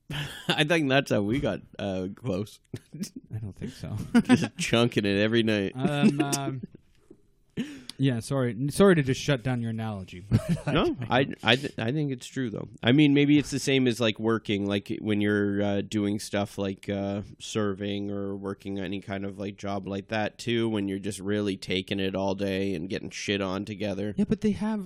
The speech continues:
Speaker 2: all these other, they also live together.
Speaker 1: Yeah, I know, but it
Speaker 2: I don't even know what we're discussing right now, anymore. It just, you, you, I, I get it. I
Speaker 1: Camaraderie.
Speaker 2: get it. They,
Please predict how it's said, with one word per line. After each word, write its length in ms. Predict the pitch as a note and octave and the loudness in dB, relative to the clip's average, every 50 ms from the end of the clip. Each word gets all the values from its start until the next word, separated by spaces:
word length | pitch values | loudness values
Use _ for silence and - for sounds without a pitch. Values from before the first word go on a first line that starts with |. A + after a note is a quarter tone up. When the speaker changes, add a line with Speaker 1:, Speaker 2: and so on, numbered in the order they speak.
| - - - | -8 -8 -6
Speaker 2:
all 160 | C#3 E3 F#3+ | -6 -4 -4
these 220 | F#3+ G3 F#3+ D#3 - | -4 -4 -6 -6 -6
other, 260 | - F3 F3+ F#3+ F3+ D#3 - | -6 -4 -4 -4 -4 -6 -4
they 140 | D#3+ D#3+ F3+ | -2 -2 0
also 280 | F#3 F#3+ F3+ - F#3+ F#3 | 0 -2 -2 -4 -4 -4
live 280 | D#3+ D3 E3 G3+ F#3 | -2 -4 -4 -4 -4
together. 520 | - - F3+ C#3+ G#2 F#2 - - G1+ - - _ _ _ _ _ _ _ _ _ _ _ _ _ _ _ _ _ _ _ _ _ _ _ | -6 -6 -6 -6 -6 -8 -10 -14 -18 -20 -20 _ _ _ _ _ _ _ _ _ _ _ _ _ _ _ _ _ _ _ _ _ _ _
Speaker 1:
Yeah, 140 | - D3 A#2+ | -2 -2 0
I 80 | B2+ D3 | 0 0
know, 280 | D4 - G#4 - B3 | 0 -2 -2 -2 -2
but 220 | F3+ - C#3+ C#3+ C3+ | 0 -2 -2 0 0
it 100 | C3 B2 | 0 2
Speaker 2:
I 100 | A3 C4+ | 2 0
don't 100 | D4+ C4+ | 0 -2
even 160 | A3 F3+ E3 | -2 -2 -2
know 120 | D#3+ D3+ D3 | 0 -2 -2
what 100 | C#3 B2 | -2 -6
we're 100 | B2 B2 | -8 -10
discussing 520 | A2+ A#2 - - - A#2+ A#2 - - G#2+ F#2+ | -12 -14 -14 -12 -12 -14 -14 -14 -16 -16 -16
right 160 | F#2 F#2+ F2+ | -16 -18 -18
now, 280 | G2+ G2 F#2 F2+ F2 F2+ _ - - - - - - _ _ _ - | -18 -18 -20 -20 -20 -20 _ -20 -20 -20 -20 -20 -20 _ _ _ -4
anymore. 600 | B2 B2 A2+ A2 G2+ G2+ G2+ G2 F2+ E2 D#2+ - - _ - | -2 -2 -2 -2 -2 -4 -6 -6 -8 -10 -12 -14 -18 _ -10
It 180 | - C3 B2+ B2+ | -10 -10 -6 0
just, 260 | C3 D#3+ D#3+ D#3+ - | 2 2 2 0 -2
you, 160 | D#3+ D#3 F#3+ | 0 0 2
you, 640 | G3+ F3+ E3 F#3+ G#3 - D3+ D#3 E3 - - - - - - | 2 4 2 2 2 2 -2 -4 -4 -6 -8 -14 -18 -14 -12
I, 120 | D3+ D#3 - _ | -12 -12 -10 _
I 120 | - D3 D#3+ | 0 0 2
get 80 | G#3 A3 | 4 6
it. 60 | - | 6
I 140 | C4+ C4+ B3+ | 4 4 4
Speaker 1:
Camaraderie. 180 | G#3+ E3+ F3+ | 6 6 6
Speaker 2:
get 200 | F#3 F#3+ G3+ F3+ | 8 8 6 6
it. 160 | B2+ G#2 - | 6 2 2
They, 240 | A#2+ C#3 C#3+ C#3+ C#3 | 2 4 4 4 2